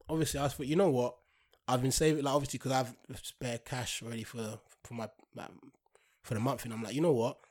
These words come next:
Let me buy, like, just a quick ben-, ben-, bench and, and what's it called? Like, a barbell." Bruv,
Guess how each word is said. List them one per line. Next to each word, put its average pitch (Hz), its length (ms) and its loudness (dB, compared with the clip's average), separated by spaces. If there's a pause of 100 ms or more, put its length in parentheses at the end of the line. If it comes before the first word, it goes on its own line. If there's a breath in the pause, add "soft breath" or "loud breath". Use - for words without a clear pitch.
(180 soft breath)
Let 135 180 -6
me 131 80 0
buy, 113 460 -2 (280)
like, 110 260 -8 (460)
just 127 160 -4
a 127 60 -2
quick - 220 -2 (120)
ben-, 117 360 -2 (100)
ben-, 117 180 -4 (180)
bench 120 300 -2
and, 110 280 -8 (180)
and 107 260 -8 (160)
what's - 180 -6
it 113 80 -12
called? 101 260 -8 (840 loud breath)
Like, - 140 -8 (240)
a - 40 -12
barbell." 123 440 4 (840)
Bruv, 120 520 -6